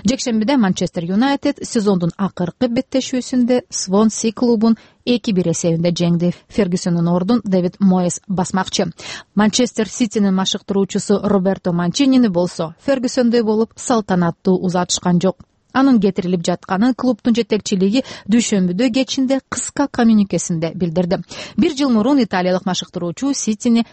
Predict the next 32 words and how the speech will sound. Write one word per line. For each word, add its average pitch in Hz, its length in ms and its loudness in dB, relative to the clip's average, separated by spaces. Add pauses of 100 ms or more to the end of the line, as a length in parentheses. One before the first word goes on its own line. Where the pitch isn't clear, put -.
(120)
тарыхта 196 480 0
үчүнчү 202 420 0
жолу 226 300 2 (200)
чемпиондук 190 580 0
наамга 170 420 0
алып 180 260 -2
келген. 175 440 0 (180)
Өткөн 233 340 2
ишембиде 190 440 0
болсо 185 280 -2
Англия 190 360 2
кубогунун 175 380 -2
финалында 185 600 0
Виганга 185 540 0 (220)
ноль 247 240 4
бир 208 180 0
эсеби 180 320 -4
менен 175 180 0
утулуп 175 320 -6
калышты. 180 440 -4 (240)
Манчини 262 540 2
Англиянын 220 520 2
түндүгүнө 220 580 2
эки 214 240 -2
миң 208 160 4
тогузунчу 220 480 0
жылы 240 260 2
келип, 202 280 0 (140)
клуб 240 300 -2
ээлеринин 214 540 2
каражаты 190 540 -2
менен 190 320 4